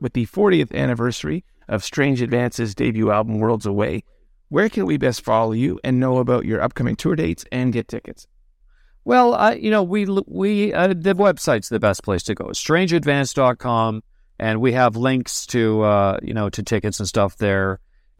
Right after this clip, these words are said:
Speaker 2: But it's, like, a building thing, you know, it's a building thing because,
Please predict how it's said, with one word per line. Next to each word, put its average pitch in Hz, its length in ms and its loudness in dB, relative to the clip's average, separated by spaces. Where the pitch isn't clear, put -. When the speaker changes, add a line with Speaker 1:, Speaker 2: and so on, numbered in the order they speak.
Speaker 2:
But 165 180 2
it's, 170 220 2
like, 170 180 2
a 151 160 0
building 160 720 2
thing, 110 480 -2
you 117 140 -4
know, 107 240 2
it's 104 140 -2
a 120 60 0
building 131 460 2
thing 110 240 0
because, 120 760 0